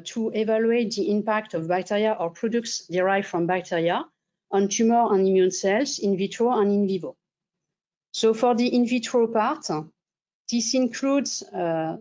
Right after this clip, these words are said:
cytotoxic assays or phenotypic assays related to cancer cells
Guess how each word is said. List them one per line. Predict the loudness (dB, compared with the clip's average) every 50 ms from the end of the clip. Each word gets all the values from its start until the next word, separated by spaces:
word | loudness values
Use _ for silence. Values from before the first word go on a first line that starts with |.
| -14
cytotoxic | -18 -16 -8 -8 -2 0 0 2 2 2 0 0 -2 -2 -2 -4 -4 -6 -2
assays | -2 -2 -2 0 0 2 2 2 2 0 -4 -4 -2
or | -2 -2
phenotypic | -2 0 0 2 2 2 0 -2 -4 -4 -4 -4 0 2
assays | 2 2 2 0 0 2 2 2 0 -2 -6 -8 -4
related | 0 2 2 4 4 2 2 0 -2 0 0 0 -2 -2 -6 _ _ _ _ _ _ _ _ _ -6
to | -6 -2
cancer | 0 2 2 2 2 2 2 2
cells | 2 2 2 2 2 2 0 0 -2 -4 -6 -8